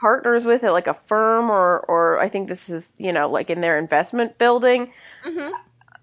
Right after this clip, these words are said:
Speaker 1: I mean, I get what you're saying, and I don't have the most experience with working in, you know,
Speaker 2: Yeah.
Speaker 1: that kind of environment.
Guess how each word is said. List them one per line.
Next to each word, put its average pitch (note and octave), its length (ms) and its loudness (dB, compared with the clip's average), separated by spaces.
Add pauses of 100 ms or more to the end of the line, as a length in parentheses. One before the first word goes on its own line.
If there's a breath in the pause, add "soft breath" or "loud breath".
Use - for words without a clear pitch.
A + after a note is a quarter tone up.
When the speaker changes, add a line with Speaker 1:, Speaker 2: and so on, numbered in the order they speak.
(160)
Speaker 1:
I D#4+ 100 8
mean, F#4 180 6
I F4+ 100 8
get C4+ 200 6
what A3 140 6
you're F#3+ 120 8
saying, F3 400 6
and F#3+ 80 6
I A3 120 8
don't F#3 240 6
have E3 140 4
the E3 80 0
most E3 300 2
experience D#3+ 760 -2
with D#3 240 -4
working C#3+ 600 -6
in, C3+ 280 -10 (460 soft breath)
you F#3 120 -6
know, D#3 160 0
Speaker 2:
Yeah. - 40 -8
Speaker 1:
that C#3 180 -4 (100)
kind E3 180 -2
of D#3+ 80 -4
environment. D3+ 680 -2